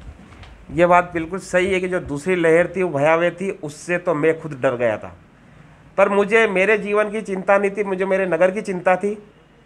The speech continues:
मेरे नगर के रहवासियों की चिंता थी। तो दूसरी लहर में मैं कलेक्टर साहब के निर्देशन में, हमारे एसडीएम साहब हैं उनके निर्देशन में, यहाँ के जो सोशल सामाजिक संस्थाएं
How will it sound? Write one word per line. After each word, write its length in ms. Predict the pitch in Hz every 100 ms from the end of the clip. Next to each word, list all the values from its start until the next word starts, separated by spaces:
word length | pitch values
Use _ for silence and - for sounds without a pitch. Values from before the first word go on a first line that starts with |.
| _ _ 160
मेरे 180 | 190
नगर 260 | 202 170 190
के 140 | 180
रहवासियों 480 | 165 156 165 165 208
की 60 | 214
चिंता 360 | 208 180 190
थी। 220 | 185 196 202 - _ _ _ _ _ _ _ _
तो 60 | 147
दूसरी 420 | 131 196 208 277
लहर 280 | 240 214 202
में 280 | 185 127 110 - 160
मैं 480 | 143 185 185 170 - - _ _ -
कलेक्टर 280 | 151 180 175
साहब 240 | 180 175
के 100 | 175
निर्देशन 440 | 143 143 175 175 190
में, 360 | 190 190 190 190 -
हमारे 320 | 135 156 170 151
एसडीएम 320 | 135 170 175
साहब 240 | 170 165
हैं 60 | 160
उनके 200 | 143 170
निर्देशन 460 | 160 156 175 185
में, 320 | 175 180 190 - - - - - _ 131
यहाँ 220 | 156 170
के 280 | 170 175 160
जो 200 | 147 160
सोशल 680 | 151 156 151 185 180 165 143
सामाजिक 440 | 151 147 170 175
संस्थाएं 580 | 175 151 147 185 180 139